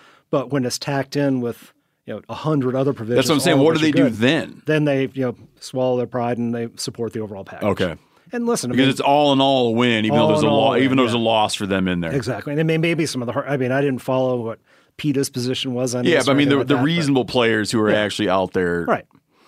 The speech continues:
Speaker 1: I mean, again,
Speaker 2: trying to get things done.
Speaker 1: nobody gets everything they want in one of these packages, which is why it passes by such a large margin. Because it's sort of the, the fringe elements on either side get knocked out. And, you know, so something like this makes a ton of sense. And I think this is the way you're gonna see it again.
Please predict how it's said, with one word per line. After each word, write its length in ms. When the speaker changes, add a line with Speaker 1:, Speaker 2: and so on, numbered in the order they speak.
Speaker 1:
I 40
mean, 200
again, 160
Speaker 2:
trying 220
to 40
get 160
things 180
done. 120
Speaker 1:
nobody 240
gets 180
everything 280
they 100
want 260
in 80
one 80
of 40
these 100
packages, 440
which 100
is 120
why 480
it 160
passes 300
by 120
such 220
a 60
large 240
margin. 340
Because 360
it's 120
sort 180
of 140
the, 200
the 80
fringe 400
elements 400
on 80
either 200
side 320
get 140
knocked 280
out. 220
And, 320
you 60
know, 60
so 220
something 220
like 160
this 220
makes 200
a 40
ton 160
of 60
sense. 300
And 80
I 60
think 200
this 180
is 80
the 60
way 180
you're 100
gonna 160
see 180
it 60
again. 380